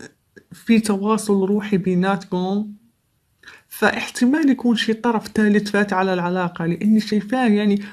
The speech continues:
متمسك يعني بشغلتين. ممكن تكون عمله أنت، ممكن يكون شخص تاني مثل ما أنتوا شايفين،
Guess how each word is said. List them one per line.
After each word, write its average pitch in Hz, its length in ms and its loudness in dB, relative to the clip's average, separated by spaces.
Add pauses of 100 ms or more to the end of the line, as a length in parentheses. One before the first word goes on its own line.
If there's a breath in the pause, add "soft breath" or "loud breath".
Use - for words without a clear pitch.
(120)
متمسك 214 680 2
يعني 190 340 0
بشغلتين. 185 1000 0
ممكن 233 440 2
تكون 208 320 0
عمله 180 640 4
أنت، 185 580 4
ممكن 190 360 2
يكون 190 280 2
شخص - 420 -2
تاني 185 540 2 (480 loud breath)
مثل 208 220 -4
ما 190 160 -2
أنتوا 190 260 -4
شايفين، 180 600 -4